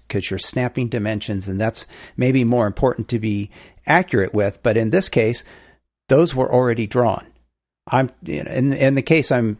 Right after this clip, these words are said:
using as the example, I'm looking at mainly just the elevations, which are just the picture. If the railing detail is slightly different than, say, the model was, but it doesn't matter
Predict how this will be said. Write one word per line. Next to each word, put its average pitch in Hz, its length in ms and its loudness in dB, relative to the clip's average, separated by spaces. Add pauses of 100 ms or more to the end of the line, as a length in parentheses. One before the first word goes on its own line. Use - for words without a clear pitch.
(240)
using 117 360 0
as 104 160 -2
the 104 80 -4
example, 107 520 -2
I'm 98 120 -2
looking 120 340 0
at 95 160 -6
mainly 110 340 0
just 107 240 -4
the 98 100 -4
elevations, 101 600 -2
which 135 160 -4
are 139 40 -2
just - 240 -4
the - 80 -2
picture. - 440 -4 (180)
If 123 160 -2
the 123 120 0
railing 143 480 2
detail 131 540 0
is 98 160 -2
slightly 139 600 0
different 123 600 -4
than, 110 320 -2 (420)
say, 117 240 0
the 107 120 -2
model 104 440 2
was, 131 500 0 (920)
but 123 140 2
it 117 140 -2
doesn't 123 320 0
matter 120 480 -2